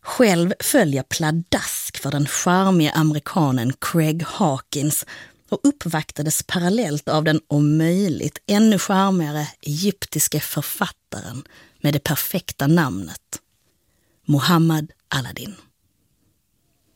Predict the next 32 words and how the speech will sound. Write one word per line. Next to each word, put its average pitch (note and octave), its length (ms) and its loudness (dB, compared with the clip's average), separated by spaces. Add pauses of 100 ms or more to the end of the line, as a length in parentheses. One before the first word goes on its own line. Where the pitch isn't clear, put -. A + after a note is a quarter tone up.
(840)
Varenda G3 420 4
gång F#3+ 280 4
någon F3 140 4
av D#3 60 4
hans D#3 260 2
böcker D#3 360 -2
blev C#3+ 140 0
förbjuden D3 680 0
ställde D#3+ 300 2
han E3 140 2
till C3+ 240 0
med B2+ 120 -2
fest. - 560 -8 (340)
Det D#3 80 2
hände D3+ 240 4
ganska D3+ 320 2
ofta. - 380 -6 (680)
Och G3 120 2
eftersom A3+ 320 4
han F#3+ 200 2
visste D#3 480 -4
att D3 100 -6
jag D#3 160 2
hade D3+ 260 -2
författardrömmar D3 1200 -4
tyckte - 240 -2
han F3 220 2
om F3 340 4
att E3 160 -6 (100)
berätta C4 500 -4
för C#4+ 120 0
mig C#3 320 4